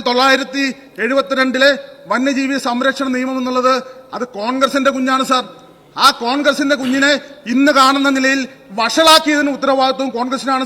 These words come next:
സാർ. ഏഴ് പ്രാവശ്യം ആ നിയമം പാർലമെന്റിൽ ഭേദഗതി ചെയ്തു. ഏഴ് പ്രാവശ്യം ഭേദഗതി ചെയ്യുമ്പോൾ അഞ്ച് പ്രാവശ്യവും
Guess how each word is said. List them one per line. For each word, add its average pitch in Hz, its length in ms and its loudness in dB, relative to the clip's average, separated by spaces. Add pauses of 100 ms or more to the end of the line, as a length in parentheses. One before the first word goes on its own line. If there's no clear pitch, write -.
സാർ. 262 120 0 (600)
ഏഴ് 285 260 8
പ്രാവശ്യം 277 420 2
ആ 269 120 2
നിയമം 262 300 -2
പാർലമെന്റിൽ 262 460 0
ഭേദഗതി 269 360 0
ചെയ്തു. 262 180 -2 (640)
ഏഴ് 285 200 6
പ്രാവശ്യം 277 400 0
ഭേദഗതി 269 360 2
ചെയ്യുമ്പോൾ 269 380 2 (380)
അഞ്ച് 269 280 0
പ്രാവശ്യവും 277 480 2